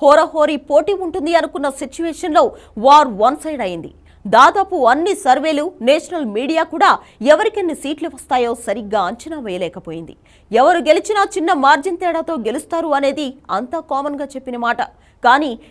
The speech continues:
ఇలాంటి సర్వేల మధ్యలో ఒక సర్వే మాత్రం అందరినీ షాక్కు గురిచేసింది. అదే హైదరాబాద్ బేస్గా పనిచేసే కేకే సర్వే. టీడీపీ, జనసేన, బీజేపీ కూటమికి నూట అరవై సీట్లు వస్తాయని,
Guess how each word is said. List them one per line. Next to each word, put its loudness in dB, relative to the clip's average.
ఇలాంటి 4
సర్వేల 0
మధ్యలో -2
ఒక -2
సర్వే -2
మాత్రం 0
అందరినీ -6
షాక్కు -4
గురిచేసింది. -12
అదే 2
హైదరాబాద్ 0
బేస్గా -4
పనిచేసే -4
కేకే 0
సర్వే. -8
టీడీపీ, 0
జనసేన, -4
బీజేపీ -8
కూటమికి -6
నూట -4
అరవై 0
సీట్లు -8
వస్తాయని, -4